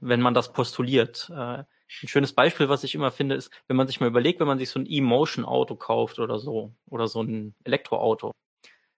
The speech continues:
was das in der Produktion schon an C O zwei kostet, kann man doch eigentlich beim Fahren überhaupt nicht mehr einsparen. Da wäre man doch ökologisch wahrscheinlich viel besser dran, wenn man seinen alten achtziger Jahre B M W noch dreißig Jahre länger fährt, ne?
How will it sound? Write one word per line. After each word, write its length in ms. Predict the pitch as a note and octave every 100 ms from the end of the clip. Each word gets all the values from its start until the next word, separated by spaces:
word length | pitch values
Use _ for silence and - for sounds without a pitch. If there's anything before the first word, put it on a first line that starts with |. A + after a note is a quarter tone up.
| _ _ -
was 160 | A#2+
das 160 | D3+ -
in 100 | C#3+
der 100 | A#2+
Produktion 560 | B2+ A#2 - C#3+ G3+
schon 160 | - D3
an 140 | C#3
C 120 | - C3+
O 80 |
zwei 260 | C3+ - C#3
kostet, 440 | D3 A2 - A2+
kann 140 | - C#3
man 120 | B2+
doch 100 | A#2
eigentlich 480 | - C3+ C#3+ B2+ -
beim 200 | A2+ A2
Fahren 500 | - B2 D#3 E3 -
überhaupt 380 | B2+ A2+ D3 -
nicht 100 | -
mehr 200 | A#2 A2+
einsparen. 600 | B2+ D3+ - A2 A#2 C3+
Da 140 | A#2
wäre 180 | B2+ C3
man 220 | B2 A#2
doch 280 | A2+ A2 - _
ökologisch 540 | - B2+ A#2 E3+ F3 -
wahrscheinlich 360 | C3+ A#2+ A#2
viel 100 | -
besser 240 | B2 B2+ A#2
dran, 180 | B2 A#2+
wenn 100 | A#2
man 120 | A2+
seinen 180 | G#2+ A2
alten 400 | A#2 B2 C3 A#2+
achtziger 340 | - - A#2+
Jahre 300 | A2+ B2 C3+
B 160 | A2+ B2
M 220 | G#2+ A2+
W 160 | A#2+
noch 180 | A#2+ A2 _
dreißig 320 | - A2+ A#2
Jahre 160 | B2 A2
länger 220 | A2 C3+
fährt, 400 | - A#2 A#2+ - _ _ _ _ -
ne? 200 | A#2+